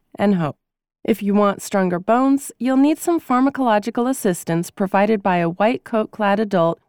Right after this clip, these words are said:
wielding a prescription pad. But bones aren't inert. They're living metabolic tissue, and although we can't tell them what to do directly,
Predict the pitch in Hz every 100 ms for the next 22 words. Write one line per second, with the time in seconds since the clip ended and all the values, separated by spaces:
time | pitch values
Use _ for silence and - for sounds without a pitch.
0 | _ 247 262 247 254 247 247 254 - 170
1 | - 156 156 147 - - _ _ _ _
2 | _ _ _ - 220 - 233 240 254 247
3 | - 214 208 208 - - 175 147 139 -
4 | - - _ _ _ 196 180 190 202 226
5 | 247 247 220 185 196 175 175 175 165 151
6 | 147 135 - _ _ - 190 196 214 208
7 | 202 226 277 320 254 254 247 220 202 202
8 | 202 214 180 196 190 185 180 165 170 165
9 | - 233 262 302